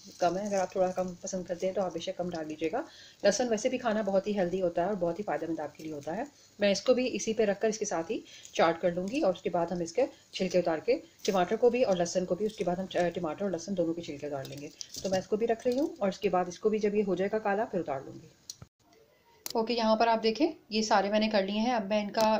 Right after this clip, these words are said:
गर्म है अभी, थोड़ी देर के बाद आप इनको रख के इसका छिलका remove कर लें और उसके बाद लहसुन को भी छील लें और इन दोनों को अलग-अलग कर लें। ओके, यहाँ पर आप देखें मैंने अब क्या करा है कि, अ, टमाटरों को अपना छील के जो है वो बिल्कुल chopping board पे बारीक कर लिया है।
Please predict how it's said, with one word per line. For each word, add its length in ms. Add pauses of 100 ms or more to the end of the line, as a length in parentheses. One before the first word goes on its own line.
(140)
गर्म 260
है 180
अभी, 120
थोड़ी 240
देर 120
के 120
बाद 200
आप 140
इनको 200
रख 160
के 100
इसका 220
छिलका 300
remove 220
कर 240
लें 120
और 480
उसके 140
बाद 140
लहसुन 280
को 100
भी 100
छील 320
लें 180
और 120
इन 60
दोनों 180
को 100
अलग-अलग 420
कर 120
लें। 160 (680)
ओके, 180
यहाँ 220
पर 120
आप 100
देखें 300
मैंने 200
अब 80
क्या 180
करा 200
है 200
कि, 260
अ, 220
टमाटरों 460
को 160
अपना 220
छील 260
के 100
जो 120
है 180
वो 80
बिल्कुल 260
chopping 280
board 140
पे 60
बारीक 300
कर 100
लिया 200
है। 200